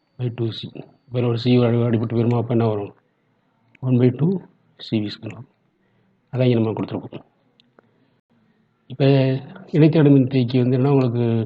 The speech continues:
காற்றல் வெற்றிடம் ஊடகமா இருக்கும். C equal to epsilon zero A by D. அப்புறம் V equal to E D. இதுல நமக்கு U equal to உங்களுக்கு one by two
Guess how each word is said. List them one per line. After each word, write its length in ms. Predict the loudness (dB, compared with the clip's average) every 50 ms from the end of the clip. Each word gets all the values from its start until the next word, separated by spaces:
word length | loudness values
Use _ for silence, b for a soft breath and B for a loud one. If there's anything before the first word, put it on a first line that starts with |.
| -2
காற்றல் 360 | -2 -2 0 0 0 0 2 0 0 -2
வெற்றிடம் 480 | -4 -4 -4 -4 -4 -4 -4 -4 -2
ஊடகமா 340 | -2 -4 -4 -4 -6 -4 -4 -4
இருக்கும். 220 | -4 -4 -4 -4 -4
C 120 | -4 -4
equal 160 | -2 -2 -4
to 40 | -4 -4
epsilon 180 | -4 -6 -4
zero 120 | -4 -4 -4
A 80 | -4 -4
by 80 | -4 -4
D. 40 | -4 -4 -4 -6 _ _ _ _ _ _ _ _ _ _ _ -8
அப்புறம் 200 | -4 0 2 2
V 60 | 2 2
equal 240 | 2 0 0 0 0 0
to 80 | -2 -2 -2 -2 -4 -4 -6 -8 -8 -6 -6
E 40 | -4 -4
D. 60 | -6 -8 -12 -16 -18 -18 _ _ _ _ _ _ _ _ _ _ _ _ _ _ _ _ _ _ _ _ _ _ _ _ _ _ _ _ _ _ -8
இதுல 180 | -4 -2 0 0 2 2
நமக்கு 260 | 2 2 2 2 2 2 4 4
U 40 | 6 6 6 6 6 6 4
equal 280 | 4 0 0 -2 0 0 0
to 80 | 0 0 0 0
உங்களுக்கு 280 | 0 -2 -2 -2 -2
one 300 | 0 0 0 0 0 2 2
by 100 | 2 0 2 2
two 100 | 2 2